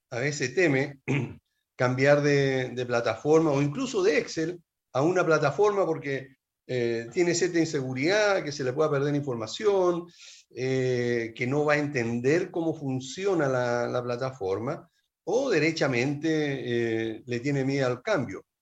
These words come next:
cosa que es muy natural y que no solamente los administradores, sino que muchísimas personas, eh, tienen este problema, digamos, que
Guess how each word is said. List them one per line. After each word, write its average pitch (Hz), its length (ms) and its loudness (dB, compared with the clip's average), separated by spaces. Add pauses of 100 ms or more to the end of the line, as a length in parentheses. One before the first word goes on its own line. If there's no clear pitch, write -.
(140)
cosa 127 240 -6
que 117 80 -8
es 113 60 -4
muy 131 160 -4
natural 143 480 2
y 147 100 -2
que 107 200 -4
no 117 100 -6
solamente 123 400 -4
los 117 100 0
administradores, 123 460 0
sino 135 160 -4
que 131 160 -4 (300)
muchísimas 156 500 -2
personas, 156 760 0 (120)
eh, 117 120 -6
tienen 165 320 2
este 160 180 -2
problema, 202 380 -2
digamos, 110 260 -6
que 107 200 -8